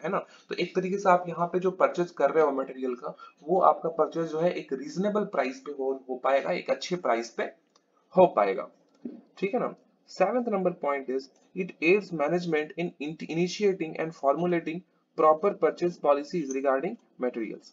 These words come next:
है ना? तो एक तरीके से management की help करता है कि वो जो है proper, you know, जो purchasing policies हैं कि कब हमें purchase करनी है, कितनी मात्रा में हमें purchase करनी है। आप जो material करते, control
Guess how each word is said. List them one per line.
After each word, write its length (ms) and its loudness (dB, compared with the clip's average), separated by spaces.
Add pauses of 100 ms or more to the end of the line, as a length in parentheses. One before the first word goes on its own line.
(100)
है 60 -2
ना? 80 0
तो 360 -6
एक 140 2
तरीके 240 -4
से 120 -4
management 480 -2
की 100 -2
help 300 -2
करता 360 0
है 120 -2 (340)
कि 60 -2
वो 180 0
जो 120 0
है 140 2
proper, 580 0
you 160 -6
know, 200 0
जो 100 -2
purchasing 720 -4
policies 520 -2
हैं 220 -8
कि 160 -12
कब 160 4
हमें 200 -2
purchase 360 0
करनी 300 -4
है, 80 -4
कितनी 300 -6
मात्रा 340 -2
में 100 -4
हमें 120 -4
purchase 320 -2
करनी 340 -4
है। 120 -6 (320)
आप 160 4
जो 80 0
material 340 -2
करते, 320 0
control 440 -6